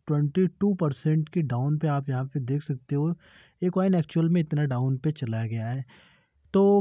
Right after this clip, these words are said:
कल के डेट में ये, कल परसों के डेट में ये काफ़ी ज़्यादा अच्छे खासे ग्रोथ पे देख सकते थे, मतलब बहुत ही अच्छे खासे ग्रोथ पे था। और अगर आप ये इसमें देखते हो तो ये आपको इथेरियम और बिटकॉइन के ब्लॉकचेन पे आपको ये मिल जाएगा। और इसकी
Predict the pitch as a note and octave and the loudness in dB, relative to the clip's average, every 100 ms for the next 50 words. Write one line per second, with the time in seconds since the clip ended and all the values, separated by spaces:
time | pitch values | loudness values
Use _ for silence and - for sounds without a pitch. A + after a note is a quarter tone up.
0 | G3 A#3 A#3 B3+ G#3 G#3 A#3+ G#3+ G3+ G3+ | 2 -2 0 2 4 4 2 2 4 2
1 | G3 F#3 F#3 F#3 G3 - _ D#3+ D3 F#3 | 2 0 2 2 0 -6 _ -2 0 2
2 | F3 E3+ E3 D#3+ F3 D#3 C3 C3+ E3 D3 | 2 2 2 2 0 0 -4 -2 0 0
3 | C#3 D#3 - C#3+ - F3+ F3 - C#3 B2 | 0 -2 -4 -8 -4 -2 -2 -2 -6 -2
4 | D3+ C3 C#3 - C#3+ A#2 A#2+ A#2+ - B2+ | -2 0 0 0 -4 -2 -2 -4 -8 -6
5 | C#3+ C3+ E3+ F3 C#3+ B2+ B2+ A#2 A#2 B2 | -4 -2 -2 0 -2 -2 -4 -4 -6 -4
6 | B2 - C#3 B2 C#3 B2+ B2+ B2 C3+ C3+ | -6 -8 -8 -6 -4 -4 -4 -4 -6 -6
7 | E3+ - - - _ F#3 G3+ G3+ G#3+ G#3 | -6 -10 -20 -20 _ 0 2 2 0 2
8 | G#3 F3+ D#3+ G3 E3 D#3 - F3+ D#3+ E3 | 2 0 0 0 0 -2 0 -2 0 0
9 | C#3+ D#3+ F3 D3 D3 - - E3 D#3 - | 2 0 0 -2 -2 -6 -2 -2 -2 2
10 | D#3 D#3+ E3+ F3+ G3 F#3+ D3+ D3 C#3 D3+ | 4 6 6 4 4 2 2 2 4 0
11 | - C#3+ C#3+ D3+ - E3+ D#3+ - - - | 2 0 2 2 0 0 -2 -12 -16 0
12 | D3+ E3 - E3+ D#3+ E3 D3 - E3+ E3 | 4 4 4 2 2 2 -2 0 2 4
13 | D3 C3+ D#3 D#3+ E3 F3+ F3+ F3+ - | 4 4 4 2 2 2 2 2 0